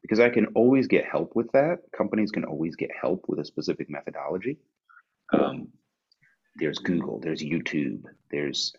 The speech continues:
people that want, want to help you.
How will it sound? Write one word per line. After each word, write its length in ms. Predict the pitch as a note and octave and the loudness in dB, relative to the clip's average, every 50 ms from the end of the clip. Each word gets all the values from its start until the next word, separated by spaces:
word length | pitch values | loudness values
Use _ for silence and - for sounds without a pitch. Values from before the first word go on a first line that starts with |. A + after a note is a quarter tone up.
| _ _ _ | _ _ _
people 320 | - - A#2 - A2 G2 D#2+ | -2 -2 2 4 4 4 4
that 180 | F2 F2 - | 2 0 -2
want, 540 | - - C3+ - - F#2+ G2+ F#2+ - - - - _ _ _ _ _ _ _ _ | -4 -6 -2 0 2 4 4 2 0 -4 -12 -14 _ _ _ _ _ _ _ _
want 320 | D2+ D#2+ F#2 G2+ - - - | -2 0 0 0 0 -2 -4
to 120 | G2 E2+ | -4 -2
help 300 | - - C#2 F2 - - - - | -2 0 -2 -2 -2 -4 -10 -12
you. 280 | - - - - - | -12 -10 -10 -12 -16